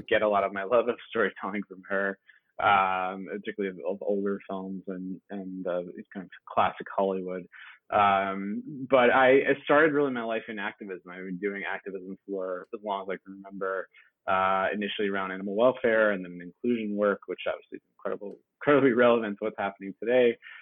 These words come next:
um, in high school and in college and beyond. So, uh, so a little bit of both. I think really my activism led to my storytelling, uh, and feeling like there's a bit of a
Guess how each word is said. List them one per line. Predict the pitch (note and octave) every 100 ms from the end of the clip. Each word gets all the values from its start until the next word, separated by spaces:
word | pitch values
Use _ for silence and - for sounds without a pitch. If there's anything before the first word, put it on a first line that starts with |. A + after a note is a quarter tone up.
| - _ G#2
um, | G2+ G2 G2 G2 F#2+ G2
in | G2+ G2
high | G2 -
school | G2+ F#2+ F#2
and | F2+
in | E2 -
college | F#2+ F#2+ F#2+
and | F2+
beyond. | F#2+ F#2 G2+ A2+ _ -
So, | C3 A2+ - - - -
uh, | A#2 G#2+ G#2 G#2 A2+ _ -
so | E3+
a |
little | E3
bit | F3+
of | E3+
both. | D#3 E3 C3+
I |
think | C3+ B2+
really | C3+ B2+
my | A#2+ A2
activism | A#2+ - C3+ C3 A#2 A2 A2 A#2+ A2+
led | A#2 A#2 B2 -
to |
my | C3+ B2+
storytelling, | - C3 C3 - C3+ C3+ C#3 C3+ -
uh, | A#2 G#2 G#2 G2+ G2+ -
and | G#2+ G#2 G2+ G2+ G2+ _ -
feeling | B2 A2 G#2
like | G2 A2
there's | G2+
a | G2+
bit | G#2
of |
a | G2+